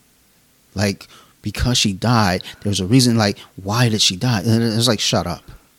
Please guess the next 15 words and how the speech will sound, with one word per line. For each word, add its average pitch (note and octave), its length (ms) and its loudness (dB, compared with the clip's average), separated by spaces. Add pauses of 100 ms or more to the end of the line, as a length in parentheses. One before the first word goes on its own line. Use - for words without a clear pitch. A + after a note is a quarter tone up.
(180)
Like, A2+ 160 4
when A2+ 140 4
she, C3 180 4
when B2 140 4
she - 100 2
started A#2 260 2
talking, G#2 300 0
I, F#2+ 80 0 (140)
like, G#2 180 2
I G#2+ 80 2
gave G2+ 140 0
it F#2+ 80 0
a F#2 40 -4
blank F#2+ 240 -4
stare. G2+ 400 0